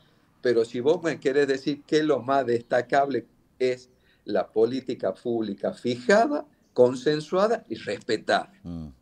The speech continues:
Speaker 1: ¿Me entendés? Imagínate, en cincuenta años, cincuenta y dos años, han pasado diferentes gobiernos, han pasado diferentes colores, han pasado diferentes situaciones económicas, políticas, que todos lo conocemos,
Speaker 2: Sí.
Speaker 1: también como vecino país,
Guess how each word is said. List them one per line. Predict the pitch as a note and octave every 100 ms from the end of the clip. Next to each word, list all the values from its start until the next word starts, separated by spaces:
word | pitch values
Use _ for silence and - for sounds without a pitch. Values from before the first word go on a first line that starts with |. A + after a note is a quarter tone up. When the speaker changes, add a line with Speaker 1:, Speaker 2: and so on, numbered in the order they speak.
| _ _ _ _ _ -
Speaker 1:
¿Me | A#2 A2+
entendés? | G#2+ A#2 C3+ F3 A2+
Imagínate, | A#2+ C3 D3+ D3 C3 A#2
en | G#2
cincuenta | G#2 C#3 C#3+ E3+ E3+ D#3+ D#3
años, | E3 D3+ A#2
cincuenta | C3 B2 C#3 C3+ D3+
y |
dos | D3 C#3+
años, | D3+ D#3 C#3+ - _ _
han | F#2+ F2+
pasado | - - G2+ D3+ F#3+ E3
diferentes | B2 A#2+ A#2 A#2 A#2 A2
gobiernos, | A2 A2 C#3 D3+ C#3
han | G2
pasado | F2+ F#2 D3+ F3 F#3+
diferentes | A#2 A2 A2+ A#2+ A#2 G2+
colores, | - A#2+ C#3+ C#3 - _ -
han | G#2+ G2+
pasado | B2 B2 F#3 F#3+
diferentes | A#2+ A#2 B2+ C#3+ E3+ -
situaciones | - A#2 - A2+ - B2+ G#2
económicas, | G2+ G2 B2+ C#3+ D#3 D3 - G#2+ -
políticas, | A2+ C#3 E3 D#3 - C#3 -
que | G2+
todos | - C3 C3
lo | A2
conocemos, | A#2+ A#2+ C3+ G#2 F#2 D#2+
Speaker 2:
Sí. | -
Speaker 1:
también | B2+ _ _
como | A#2+ A2 G2+
vecino | A2+ A#2 D3 C#3+ A#2
país, | A2 B2 - -